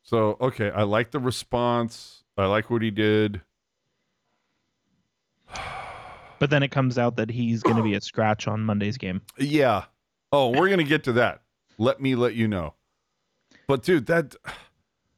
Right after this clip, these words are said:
Speaker 1: I'm just like, "Wh-, what are you talking about?" Like, "Oh, I didn't, he, he made a mistake that I didn't like." Ha-, have you watched Erik Karlsson play defense?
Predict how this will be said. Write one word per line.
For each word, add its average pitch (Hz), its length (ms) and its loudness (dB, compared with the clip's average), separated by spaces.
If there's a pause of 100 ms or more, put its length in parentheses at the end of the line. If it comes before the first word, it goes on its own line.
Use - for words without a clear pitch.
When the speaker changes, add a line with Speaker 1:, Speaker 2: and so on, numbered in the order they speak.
(260)
Speaker 1:
I'm 165 100 -2
just 156 240 0
like, 143 240 0
"Wh-, 123 480 -16
what 202 100 2
are 240 40 0
you 233 100 0
talking 208 400 0
about?" 95 280 -2
Like, 113 360 2
"Oh, 127 140 2
I 123 120 2
didn't, 151 360 0
he, 139 360 -2
he 147 220 -2
made 175 240 2
a 175 40 0
mistake 156 400 -2
that 143 120 -2
I 131 40 2
didn't 123 240 -2
like." 113 380 -2 (540)
Ha-, 175 180 0
have 165 160 0
you 233 160 2
watched 147 720 2
Erik 247 300 2
Karlsson 214 480 0
play 214 180 2
defense? 185 680 -2